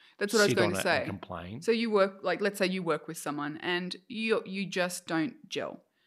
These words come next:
Speaker 1: That's probably not going to change. So every time you're in a meeting with them, you come out and you're like, "Oh my God, this person drove me mad again." Like,
Speaker 2: Yeah.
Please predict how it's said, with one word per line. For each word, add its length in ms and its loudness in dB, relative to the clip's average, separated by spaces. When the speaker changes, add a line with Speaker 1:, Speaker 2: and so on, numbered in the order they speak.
Speaker 1:
That's 200 6
probably 340 4
not 180 0
going 200 0
to 60 -10
change. 680 -6
So 180 2
every 240 4
time 460 2
you're 180 -2
in 60 0
a 40 -2
meeting 280 0
with 100 -6
them, 140 -4
you 100 -2
come 220 -6
out 260 -8
and 360 -8
you're 100 -8
like, 180 -6
"Oh 160 10
my 140 4
God, 380 2
this 160 -14
person 260 -2
drove 160 -2
me 80 -4
mad 340 0
again." 300 -6
Like, 140 -2
Speaker 2:
Yeah. 260 -2